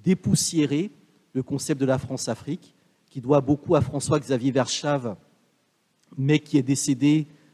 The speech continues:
depuis, euh, une dizaine d'années, et, euh, d'en montrer un peu plus l'actualité, et faire en sorte que ce livre-là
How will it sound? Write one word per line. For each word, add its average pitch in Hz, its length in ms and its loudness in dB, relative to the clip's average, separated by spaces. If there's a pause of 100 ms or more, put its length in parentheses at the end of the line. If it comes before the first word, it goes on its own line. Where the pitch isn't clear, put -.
(120)
depuis, 151 340 0
euh, 135 160 4
une 139 160 -2
dizaine 139 340 0
d'années, 131 340 0 (560)
et, 151 200 2
euh, 143 100 4
d'en 139 120 0
montrer 143 320 -2
un 147 80 2
peu 143 120 -2
plus - 280 -6
l'actualité, 135 720 -4 (360)
et 131 60 -6
faire 160 220 0
en 147 100 -2
sorte - 340 -4
que 147 100 0
ce - 220 -2
livre-là 147 640 -2